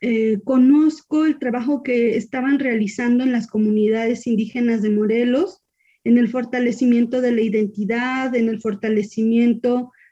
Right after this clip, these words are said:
de nuestras tradiciones y costumbres, en el fortalecimiento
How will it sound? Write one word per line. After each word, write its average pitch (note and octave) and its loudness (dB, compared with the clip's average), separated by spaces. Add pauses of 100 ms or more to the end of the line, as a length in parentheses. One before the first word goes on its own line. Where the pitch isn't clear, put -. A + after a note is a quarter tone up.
de G#3+ 2
nuestras A3 -2 (180)
tradiciones A#3+ 0
y G3+ -12
costumbres, A#3+ 0
en A3+ 0
el A3 0
fortalecimiento A#3 0